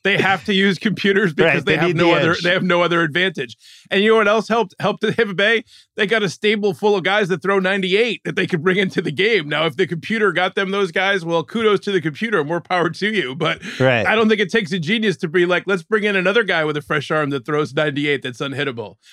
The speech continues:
Speaker 1: or go get Azarena, who is hitting eight fifty in this series. I mean, that, you know,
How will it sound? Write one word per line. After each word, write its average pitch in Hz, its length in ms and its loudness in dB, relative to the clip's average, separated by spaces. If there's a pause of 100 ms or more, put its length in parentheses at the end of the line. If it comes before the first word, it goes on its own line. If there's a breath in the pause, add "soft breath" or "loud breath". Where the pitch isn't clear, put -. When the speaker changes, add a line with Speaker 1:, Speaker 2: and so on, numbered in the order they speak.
(120)
Speaker 1:
or 190 140 4
go 196 160 4
get 190 140 2
Azarena, 180 600 2
who 156 180 0 (100)
is 156 160 -2
hitting 170 200 -4
eight 175 180 -2
fifty 175 400 -2
in 131 80 -6
this 131 180 -6
series. 127 460 -4
I 139 60 -4
mean, 151 220 -4
that, 165 160 -4
you 175 100 2
know, 139 260 -2